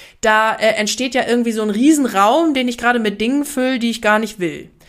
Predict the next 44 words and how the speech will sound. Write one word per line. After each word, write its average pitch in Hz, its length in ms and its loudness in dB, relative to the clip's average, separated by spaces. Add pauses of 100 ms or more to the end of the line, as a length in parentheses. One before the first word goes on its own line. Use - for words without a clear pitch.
(260)
Man 220 160 -2
könnte 262 260 -2
ja 254 120 0
den 240 140 0
Raum 240 260 2
auch 220 160 -2
nehmen, 247 260 -2
um 214 120 -6
einfach 208 300 -4
groß 240 280 -4
zu 226 100 -6
denken. 277 560 -4
Und 240 120 -4
nun 262 200 0
ist 233 120 -4
aber 233 140 -4
gerade 220 240 -2
die 220 100 -10
interne 240 360 -4
Programmierung 226 560 -4
so, 226 140 -6
dass 214 200 -6
wir 214 80 -6
uns 208 140 -6
Sorgen 226 280 -2
machen. 185 300 -6 (280)
So, 226 140 -4
und 220 160 -6
diesen 247 220 -4
Raum, 240 360 2
also 220 140 -2
diesen 214 240 -4
lu-, 214 160 -6
luftleeren 233 760 -2
Luftballon 202 580 0
sozusagen, 196 680 -2
den, 202 260 -2 (360)
den 214 160 -2
können 247 240 -2
wir 247 120 0
bepieksen, 208 720 -6
indem 220 500 -4
wir 214 320 0
einfach 202 680 -6